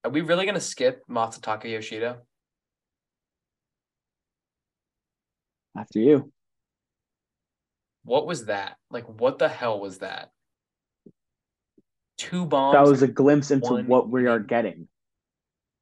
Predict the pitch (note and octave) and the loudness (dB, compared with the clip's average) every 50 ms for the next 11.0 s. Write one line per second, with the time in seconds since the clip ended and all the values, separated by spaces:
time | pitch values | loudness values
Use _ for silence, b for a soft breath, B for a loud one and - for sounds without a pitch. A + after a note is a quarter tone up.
0 | _ _ _ _ _ _ _ _ _ - - G3+ G3 G3+ D#3 D#3 D3+ D3 C#3+ - | _ _ _ _ _ _ _ _ _ 2 4 4 4 4 2 2 2 2 0 -2
1 | - G#2+ - - - - - - - _ _ _ _ _ _ _ _ _ _ _ | -8 -12 -14 -14 -20 -20 -20 -20 -20 _ _ _ _ _ _ _ _ _ _ _
2 | _ - D#3+ F#3 G#3 F#3 - F3+ D#3+ D3+ D#3 D#3 D3+ D3 C#3 C3+ - C#3+ C3 - | _ -6 -4 -4 -4 -2 2 2 2 2 4 4 4 4 4 0 -6 -10 -10 -8
3 | - B2+ A2 A#2 - - - C3 C3 B2+ B2+ B2 - B2+ A2+ A2+ A2 - - - | -6 -6 -6 -6 -8 -14 -8 -4 -2 -2 -2 -4 -6 -6 -6 -6 -8 -10 -8 -4
4 | - F3+ F3 F3 F#3+ G3 G3 G3+ F3+ - - E3+ C#3+ C3+ A#2 G#2+ A2+ A2+ _ _ | 0 0 0 0 0 -4 -6 -6 -6 -2 0 0 0 0 -4 -8 -12 -18 _ _
5 | _ _ _ _ _ _ _ _ _ _ _ _ _ _ _ _ _ _ - - | _ _ _ _ _ _ _ _ _ _ _ _ _ _ _ _ _ _ -12 -10
6 | C3 A#2+ A#2 A2+ B2+ C3+ C#3 C#3 C3+ B2+ B2+ B2+ - B2+ A#2 G#2 - - - _ | -8 -8 -6 -2 0 2 2 4 2 0 0 -2 -8 -6 -6 -6 -6 -8 -16 _
7 | _ _ _ - B2+ A#2+ A2+ A2 A2 A#2 A2+ A2 G#2+ G#2+ F#2+ F#2 F2+ F#2+ _ _ | _ _ _ -14 -12 -12 -10 -4 -2 -2 -2 -2 -4 -8 -8 -8 -10 -14 _ _
8 | _ _ _ _ _ _ _ _ _ _ _ - _ _ - - D3+ D3+ C#3+ C#3+ | _ _ _ _ _ _ _ _ _ _ _ -20 _ _ -4 0 0 0 0 0
9 | D3 C#3 C3+ B2+ B2 B2 - - - F3+ E3 - - D#3+ D3 C#3+ - - C3 B2 | -2 0 0 0 -2 -4 -6 -8 -8 -8 -8 -4 -4 -2 -2 -2 -2 0 0 2
10 | B2 A#2+ A2+ A2+ A2 G#2+ G#2+ G#2 G2+ G#2 G2 F#2+ F2+ F#2+ F#2 - - - - - | 2 2 0 -2 -4 -4 -4 -6 -6 -6 -6 -6 -8 -10 -12 -12 -12 -14 -14 -18